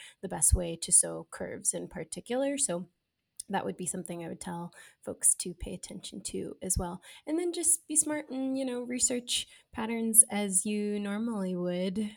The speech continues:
Um, I personally, I mean, less so at launch, but I personally, whenever I make something, I love to see how it looks on other folks, and I'll open up the hashtag and see, like, "Oh, I like this in a drapier version," or, "Mm, that's really good in one solid and one print,"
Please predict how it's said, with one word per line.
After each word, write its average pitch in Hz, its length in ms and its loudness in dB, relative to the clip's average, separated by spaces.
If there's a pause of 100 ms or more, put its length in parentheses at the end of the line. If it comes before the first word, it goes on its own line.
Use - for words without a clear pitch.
(100)
Um, 185 300 -2
I 190 320 -2
personally, 208 520 -4
I - 60 -8
mean, 190 320 -4
less 196 500 4
so 196 120 6
at - 100 -4
launch, 196 280 -2
but - 100 -4
I 196 80 -2
personally, 196 520 -2
whenever 185 360 -2
I 185 80 -2
make 185 240 2
something, 190 320 2
I 180 60 -6
love 175 180 -8 (100)
to 196 80 -8
see - 200 8
how 170 180 -6
it - 120 -8
looks - 280 -4
on 175 120 -6
other 104 140 -4
folks, - 420 -2
and 170 140 -6
I'll 170 260 -8
open 175 240 -6
up 175 220 -6 (340)
the 185 60 -6
hashtag 180 920 -2
and 175 220 -2
see, 180 380 6
like, 175 260 -10
"Oh, 262 140 -2
I 175 80 -4
like 175 240 -6
this 190 160 -4
in 196 80 -4
a 202 60 -6
drapier 196 420 0
version," 170 420 -2
or, 170 240 -6
"Mm, 254 220 -4
that's 180 220 -4
really 202 200 0
good 190 240 -2
in 180 140 -6
one 190 160 -6
solid 190 320 -6
and 196 160 -8
one 214 160 -6
print," - 260 -6